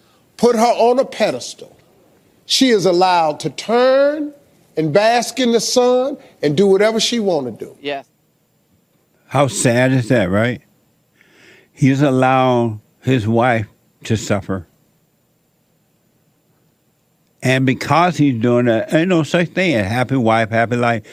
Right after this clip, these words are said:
Speaker 3: That's a lie. That woman is not happy, and that man is not happy. I don't care how many years they've been together, stayed together.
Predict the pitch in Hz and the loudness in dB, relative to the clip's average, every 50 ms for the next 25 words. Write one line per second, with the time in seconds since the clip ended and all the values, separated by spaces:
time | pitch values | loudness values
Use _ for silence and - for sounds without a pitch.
0 | - - - _ - - 135 147 170 165 - 170 165 160 170 185 190 160 117 107 | -20 -20 -20 _ -4 0 0 0 0 0 0 0 2 2 2 2 2 0 2 2
1 | 131 147 147 175 139 135 143 170 180 185 185 156 160 185 180 175 170 175 175 175 | 2 2 2 2 0 2 2 2 2 0 0 0 2 2 2 2 2 2 0 0
2 | 175 - 185 185 175 175 _ _ _ _ _ _ _ _ _ _ _ _ _ _ | 0 0 -2 -2 -2 -4 _ _ _ _ _ _ _ _ _ _ _ _ _ _
3 | _ _ _ _ _ _ _ _ _ - 131 131 151 170 180 190 156 156 165 175 | _ _ _ _ _ _ _ _ _ -2 0 2 2 2 2 2 2 2 2 4
4 | 185 196 190 175 151 135 120 104 120 131 120 113 110 117 110 101 - - 85 - | 4 4 2 2 2 0 0 0 0 0 0 0 0 0 -2 -2 -4 -6 -12 -12
5 | - _ _ _ _ _ _ _ _ _ _ _ _ _ _ _ _ _ _ _ | -12 _ _ _ _ _ _ _ _ _ _ _ _ _ _ _ _ _ _ _
6 | _ _ _ _ _ _ _ _ _ _ _ _ _ _ _ _ - 139 151 180 | _ _ _ _ _ _ _ _ _ _ _ _ _ _ _ _ -2 2 2 4
7 | 208 208 165 - 175 175 165 147 147 147 175 190 202 190 190 190 175 165 165 151 | 4 2 2 2 2 2 2 2 2 2 2 2 2 2 2 2 2 2 2 2
8 | 139 147 151 147 147 139 127 107 131 131 127 110 - - - - - - - 139 | 2 2 4 4 4 2 0 0 0 0 0 0 -4 -8 -16 -16 -8 -2 0 0
9 | 139 135 120 - 127 110 123 123 123 120 113 110 107 107 - 135 123 123 107 - | 0 0 0 -2 0 0 2 2 2 2 2 0 -2 -2 0 0 0 0 0 -2
10 | 120 107 120 113 110 101 98 90 92 | 0 0 2 2 2 0 0 -4 -6